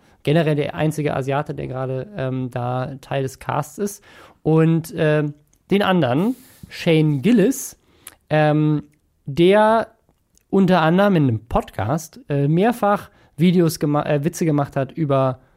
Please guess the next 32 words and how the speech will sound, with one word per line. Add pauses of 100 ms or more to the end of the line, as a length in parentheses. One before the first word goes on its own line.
(180)
Homosexuelle (380)
und
sehr
abfällig
über
Asiaten
gesprochen
hat.
Unter
anderem,
äh,
beschimpft
er
die
immer
wieder
als (180)
Chinks, (340)
was,
äh,
na,
auf
Englisch
und
Amerikanisch
quasi, (400)
ähm, (260)
einfach
ein,
ein
super
abfälliger,